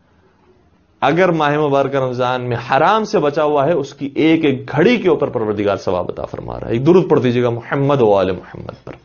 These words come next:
اللہم صل علی محمد و آل محمد وعجل فرجہم۔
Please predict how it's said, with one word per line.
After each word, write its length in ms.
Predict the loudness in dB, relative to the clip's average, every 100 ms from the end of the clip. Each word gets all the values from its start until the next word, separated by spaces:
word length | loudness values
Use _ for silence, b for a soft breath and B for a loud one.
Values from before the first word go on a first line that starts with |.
| -16
اللہم 1120 | -8 0 2 4 4 2 -2 -6 -8 -6 -6 -8
صل 360 | -6 -4 -2
علی 460 | -2 0 2 2 -2 -8 b b b b -16
محمد 840 | -12 -6 -4 -2 0 2 2 0 2
و 120 | 2
آل 640 | 4 2 2 2 2 2
محمد 840 | -2 -6 -4 -2 0 0 0 -2
وعجل 640 | -2 -2 -2 -2 -2 0 -2 -4
فرجہم۔ 420 | -6 -8 -12